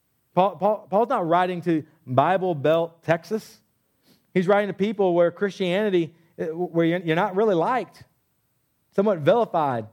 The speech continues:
You're seen as ignorant, backwards, uneducated. And Paul says this, "As far as it depends on you, live peaceably with all." You figure out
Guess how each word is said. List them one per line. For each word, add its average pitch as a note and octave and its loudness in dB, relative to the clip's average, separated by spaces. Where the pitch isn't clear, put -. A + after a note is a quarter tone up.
You're C#3+ -6
seen G#3+ 2
as F3+ -4
ignorant, G3 0
backwards, E3+ 0
uneducated. F3 -2
And D3+ -8
Paul F3+ 4
says E3+ -2
this, F#3 -2
"As - -20
far F3 2
as G3 -4
it F#3+ -12
depends F#3+ -6
on E3+ -2
you, A#2 -8
live C3 -2
peaceably B2 -6
with G#2+ -8
all." F#2+ -14
You E3 -2
figure F#3 2
out C#3 -2